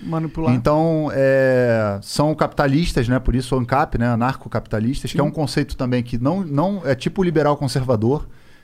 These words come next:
Speaker 2: Ele não, não, na prática, se você for pegar o Bakunin pra ler, isso não cabe,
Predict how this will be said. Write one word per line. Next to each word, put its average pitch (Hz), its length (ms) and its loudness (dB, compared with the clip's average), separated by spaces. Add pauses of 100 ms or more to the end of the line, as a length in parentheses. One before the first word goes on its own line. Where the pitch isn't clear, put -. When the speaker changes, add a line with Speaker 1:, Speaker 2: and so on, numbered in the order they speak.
Speaker 2:
Ele 120 160 0
não, 175 340 0
não, 156 600 0
na 131 140 2
prática, 147 560 0
se - 80 -6
você 123 200 -4
for 135 160 -4
pegar 135 220 0
o 131 40 2
Bakunin 131 480 0
pra 131 140 0
ler, 120 220 4
isso 120 200 -2
não 143 140 -2
cabe, 151 560 0